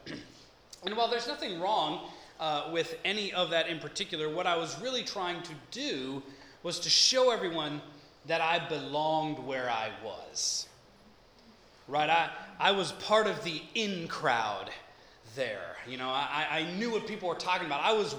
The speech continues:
worthy of being in their company. Right? And in our passage today from the Sermon on the Mount, uh, Jesus talks about this. Uh, we've made it all the way through chapter five. Uh, the Sermon on the Mount goes through chapters five, six, and seven of Matthew.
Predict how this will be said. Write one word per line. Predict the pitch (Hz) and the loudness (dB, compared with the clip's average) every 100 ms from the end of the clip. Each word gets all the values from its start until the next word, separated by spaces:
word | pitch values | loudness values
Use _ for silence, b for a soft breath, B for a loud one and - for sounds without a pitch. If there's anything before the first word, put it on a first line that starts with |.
| 143 | -2
worthy | 180 233 226 156 156 160 | 4 8 8 6 2 0
of | 160 131 | -2 -4
being | 190 190 165 139 131 B B - | -2 2 2 0 -4 B B -4
in | 190 185 | -2 2
their | 165 143 123 | 2 2 -2
company. | - 156 123 98 87 - - - - - - B B B - | -4 -4 -6 -10 -12 -16 -20 -20 -20 -20 -20 B B B -6
Right? | 147 156 | -4 0
And | 180 175 190 | 0 0 -2
in | 190 | 0
our | 175 | 0
passage | - 240 254 - 180 - | 0 -6 -6 -6 -6 -6
today | 160 202 208 | -4 0 0
from | - 170 | -2 -8
the | |
Sermon | - - 202 196 | -6 -6 -6 -2
on | 180 | -2
the | 156 | -2
Mount, | 151 185 135 131 B B B | 0 2 2 0 B B B
uh, | 135 135 | -8 -4
Jesus | 143 240 226 - | 0 0 2 0
talks | 247 240 - | 2 2 0
about | 156 127 101 | -2 -2 -2
this. | 117 90 - - B B B 139 | -6 -6 -6 -6 B B B -6
Uh, | 156 | -4
we've | 190 180 - | -4 -6 -2
made | 196 202 | 2 2
it | 185 | 2
all | 175 208 214 | 2 4 4
the | 196 | 4
way | 196 202 | 4 2
through | 202 196 | 0 -4
chapter | - 202 190 180 | 2 2 2 -4
five. | - 214 214 294 339 - B B - | 2 4 4 4 2 -4 B B -8
Uh, | |
the | 151 | -2
Sermon | - 220 214 | 0 0 0
on | 202 | 0
the | |
Mount | 196 196 220 | 0 -2 0
goes | 185 175 | 0 -2
through | - 160 | -4 -4
chapters | 196 170 156 | -4 -4 -6
five, | - 185 180 180 | -4 0 0 0
six, | - 180 156 | -4 -6 -8
and | |
seven | 143 - 202 233 | -4 -2 -2 -2
of | 175 151 143 | 0 -2 0
Matthew. | 156 180 226 | -2 -2 -2